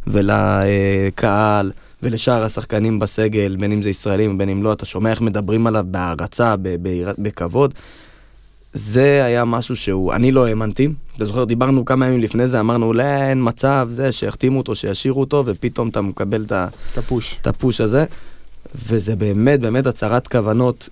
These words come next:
Speaker 1: קודם כל כמערכת, שאתה מצליח להשאיר את השחקן, לדעתי, הכי טוב בליגה, עוד שנתיים, ארבע שנים סך הכל ב-, בקבוצה, זה, זה מדהים. וזה גם, אה, תשמע, זה, זה, זה בסופו של דבר, זה, זה מסר שאנחנו לא עוד קבוצה בליגת העל,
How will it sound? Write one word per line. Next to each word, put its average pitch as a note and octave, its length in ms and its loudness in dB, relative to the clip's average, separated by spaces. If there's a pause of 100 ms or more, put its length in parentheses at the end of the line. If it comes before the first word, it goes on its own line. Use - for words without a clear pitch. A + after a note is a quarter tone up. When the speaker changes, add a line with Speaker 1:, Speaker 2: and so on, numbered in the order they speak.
Speaker 1:
קודם F3 240 0
כל E3+ 180 2
כמערכת, G#2+ 800 2
שאתה - 200 -6
מצליח A2+ 260 -2
להשאיר G#2+ 320 -2
את - 60 -6
השחקן, A2 560 0
לדעתי, G#2+ 480 2
הכי G#2 160 -4
טוב G#2+ 200 -2
בליגה, G2+ 580 0 (380)
עוד G#2 140 -2
שנתיים, G#2+ 600 0
ארבע G2 200 0
שנים G2 280 0
סך F#2+ 140 -4
הכל G2+ 260 -2
ב-, F2+ 180 0
בקבוצה, G2+ 560 -2
זה, E2+ 280 2
זה E2+ 120 2
מדהים. F2 320 2 (560)
וזה G#2+ 220 0
גם, B2 260 4
אה, A#2+ 520 6
תשמע, - 280 2
זה, C3+ 160 2
זה, A#2 240 0
זה A2 120 -2
בסופו C3 300 -2
של - 100 -2
דבר, D#3 300 2
זה, C#3+ 160 2
זה C3+ 120 2
מסר D3+ 320 0
שאנחנו A2+ 520 -2 (440)
לא D#3 200 6
עוד E3+ 180 2
קבוצה C3+ 360 6
בליגת G#2 400 4
העל, - 100 -2